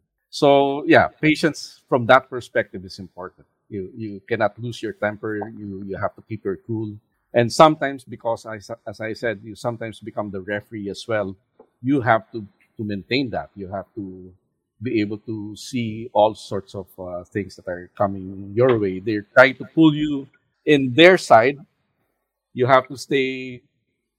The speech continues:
in between to be able to deliver what you have to be, uh,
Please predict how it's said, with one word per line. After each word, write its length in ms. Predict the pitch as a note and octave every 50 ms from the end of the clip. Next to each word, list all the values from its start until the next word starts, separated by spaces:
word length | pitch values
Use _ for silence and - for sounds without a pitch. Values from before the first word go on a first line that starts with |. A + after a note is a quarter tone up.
| _ _ _ _ _ _ -
in 140 | D#3 D#3 C3+
between 440 | C3 A#2+ - A#2 G#2+ F#2 D#2+ - _ _ _ _ _ _ _ _ _ _ _ -
to 60 | -
be 180 | G2 G#2+ G#2 G#2
able 160 | G2+ G2+ G#2+
to 440 | - - A2 G#2+ G2+ G2 F#2 G2 G#2+ G#2
deliver 380 | A2 G#2+ G#2+ G#2+ F#2+ G#2 G#2 F#2+
what 160 | F#2 F2+ - -
you 320 | G2+ G2+ F#2+ F#2 F#2 F2 - -
have 240 | G#2 F#2+ F#2 _ -
to 80 | F#2+ F2+
be, 720 | F#2 F#2 F2+ F2+ F2+ E2+ E2 F2 F2 E2+ F2 - - - -
uh, 260 | - E2 D#2+ E2 -